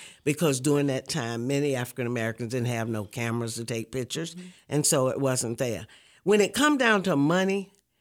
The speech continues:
Speaker 1: I'm gonna say this, we're gonna always need money because the house need to be maintained over the years,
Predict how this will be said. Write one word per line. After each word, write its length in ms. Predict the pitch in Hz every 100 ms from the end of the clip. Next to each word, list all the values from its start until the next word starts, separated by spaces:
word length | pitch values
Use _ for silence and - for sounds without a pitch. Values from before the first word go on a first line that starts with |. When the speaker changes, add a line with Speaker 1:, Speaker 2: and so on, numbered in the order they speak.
| _ _ _
Speaker 1:
I'm 200 | 196 247
gonna 240 | 214 165 143
say 260 | - 151 131
this, 300 | 117 120 -
we're 240 | 156 233 202
gonna 220 | 147 123
always 480 | 151 165 165 156 147
need 220 | 143 135
money 240 | 127 143 135
because 300 | 135 135 123
the 100 | 131
house 360 | 160 143 135
need 300 | 143 139 127
to 40 | 123
be 180 | 135 131
maintained 680 | 131 131 131 170 139 131 -
over 200 | 135 127
the 120 | 123
years, 400 | 127 143 123 117